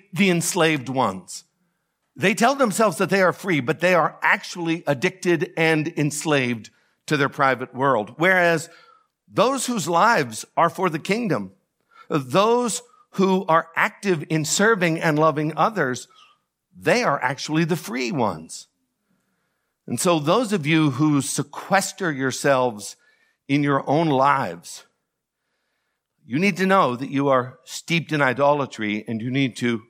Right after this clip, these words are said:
repent of that idolatry. In the name of Jesus, by the blood of Jesus, repent and smash and burn that idol and free yourself to love.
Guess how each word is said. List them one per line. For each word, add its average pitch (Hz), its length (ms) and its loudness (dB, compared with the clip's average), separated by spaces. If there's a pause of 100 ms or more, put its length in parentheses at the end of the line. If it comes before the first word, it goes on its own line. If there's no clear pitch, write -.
(100)
repent 131 460 -2 (100)
of 110 120 -2
that 113 300 -2 (140)
idolatry. 104 720 -4 (880)
In 117 100 -8
the 117 80 0
name 190 240 2
of 160 120 -4
Jesus, 147 500 -2
by 117 240 0
the 120 220 -4 (180)
blood 156 380 0
of 135 100 -6
Jesus, 117 540 -6
repent 151 480 -2 (320)
and 101 100 -14
smash 151 540 0 (200)
and 117 160 -10
burn 147 600 0
that 135 280 -2
idol 139 540 0 (500)
and 87 140 -14
free 147 260 0
yourself 127 580 0
to 117 120 -6
love. 113 500 0